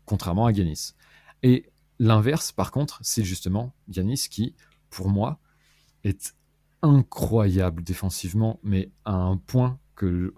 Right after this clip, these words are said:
moi je trouve ça exceptionnel, j'adore voir ça, et c'est aussi pour ça que je suis aussi défenseur de Giannis, parce que c'est aussi beau défensivement que c'est moche euh, <laughs> offensivement. <laughs> Mais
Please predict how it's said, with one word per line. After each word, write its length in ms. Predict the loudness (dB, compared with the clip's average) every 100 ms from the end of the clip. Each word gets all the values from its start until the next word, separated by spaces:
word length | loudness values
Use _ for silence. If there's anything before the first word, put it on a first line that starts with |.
| -8
moi 120 | -8
je 80 | -8
trouve 120 | -8
ça 160 | -6 -6
exceptionnel, 380 | -8 -6 -2 -2
j'adore 400 | -4 -4 0 0
voir 180 | 0 -4
ça, 160 | -4
et 60 | -4
c'est 360 | -6 -12 -10 -8
aussi 260 | -6 -8
pour 160 | -12 -12
ça 120 | -10
que 140 | -8 -10
je 60 |
suis 100 | -10
aussi 180 | -10 -10
défenseur 300 | -12 -10 -8
de 80 | -4
Giannis, 240 | -2 -2
parce 140 | -4 -10
que 100 | -12 -12 -20 -14
c'est 260 | -4 -4 -4 2
aussi 340 | 2 2 -4
beau 240 | 0 2 2
défensivement 640 | 0 -2 -6 -4 -2 -2
que 160 | -4
c'est 160 | -6 -4
moche 460 | 0 0 0 -8 _ _ _ -6
euh, 680 | -2 0 0 -2 -2 0 4 4 4
<laughs> 120 | 4
offensivement. 640 | 4 4 2 2 4 4 4 -2 -4 -2 2 4 8
<laughs> 720 | 6 6 0 -2 -12 -10 0
Mais 340 | 4 4 2